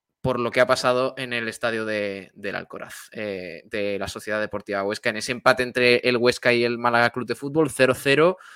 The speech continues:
pero con una jugada que es la que sucede en el minuto ochenta y siete de partido, ese gol anulado a Genaro Rodríguez,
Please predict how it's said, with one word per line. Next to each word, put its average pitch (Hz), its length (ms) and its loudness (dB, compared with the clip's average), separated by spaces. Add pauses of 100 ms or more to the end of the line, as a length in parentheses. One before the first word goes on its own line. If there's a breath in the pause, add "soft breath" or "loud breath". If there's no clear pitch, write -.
(220 loud breath)
pero 139 220 6
con 143 100 0
una 156 240 8
jugada 151 500 6
que 143 120 2
es 139 160 -2
la 143 100 2
que 139 100 -2
sucede 131 340 -2
en 131 80 -2
el 127 140 -2
minuto 127 320 -4
ochenta 127 320 -4
y - 20 -4
siete 123 260 -4
de 120 120 2
partido, 139 640 2
ese 120 840 0
gol 127 280 2
anulado 117 440 0
a 113 60 0
Genaro 117 400 -2
Rodríguez, 120 600 -4